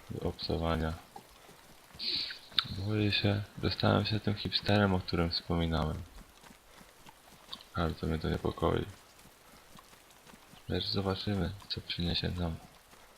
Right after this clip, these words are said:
droga elektryczności. Na drodze do elektryczności stawia mnie wieża. Lecz nie mogę zawieźć drogi elektryczności.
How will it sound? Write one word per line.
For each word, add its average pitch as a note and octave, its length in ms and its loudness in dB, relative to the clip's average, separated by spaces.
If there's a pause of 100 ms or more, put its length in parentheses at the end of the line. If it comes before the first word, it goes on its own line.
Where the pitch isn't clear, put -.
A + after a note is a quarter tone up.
(260)
droga E2 460 -2 (320)
elektryczności. - 1000 -4 (3500)
Na F#2 280 8
drodze F2+ 520 6
do F2+ 140 4
elektryczności F2 880 0 (520)
stawia G#2 480 0
mnie G2+ 180 2
wieża. F2 480 2 (840)
Lecz - 340 2
nie A#2 120 4
mogę F#2 260 8
zawieźć E2 340 4
drogi D#2+ 320 2
elektryczności. - 800 0